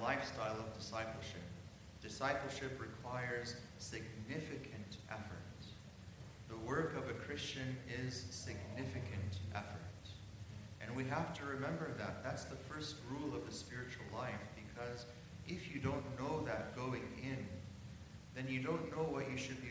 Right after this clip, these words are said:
working towards. You don't know how hard you should be working. But it's important to know that the Christian life is a Christian life of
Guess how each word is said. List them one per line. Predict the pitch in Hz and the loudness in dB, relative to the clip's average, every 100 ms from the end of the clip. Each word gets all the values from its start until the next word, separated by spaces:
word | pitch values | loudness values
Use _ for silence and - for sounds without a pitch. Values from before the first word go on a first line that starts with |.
| 117 | 0
working | 135 135 - - - | 2 2 -2 -6 -6
towards. | 135 120 95 - - - - - | 0 2 2 -2 -4 -8 -8 -6
You | - | -4
don't | 135 131 | -2 0
know | 131 123 | 0 2
how | 117 - 127 | 0 0 4
hard | 139 139 - | 4 6 2
you | 107 | 0
should | - - | -2 -4
be | 104 104 | -4 -2
working. | 110 110 98 95 - - - - | 0 -2 -4 -6 -6 -8 -10 -4
But | 120 | 0
it's | 123 - | 0 0
important | - 156 160 127 120 | -2 2 2 2 0
to | - 117 127 | -2 0 4
know | 127 110 104 - - - | 6 4 2 -4 -6 -4
that | 110 110 | -2 -2
the | |
Christian | 107 - 156 151 135 131 | -4 -2 -2 0 -2 -2
life | 113 117 120 117 - | 2 4 4 0 -4
is | 107 | -4
a | 107 | -4
Christian | 127 123 - 123 107 | -4 -4 -4 -6 -2
life | 110 110 110 - - - - | 0 2 0 -4 -8 -10 -10
of | - | -8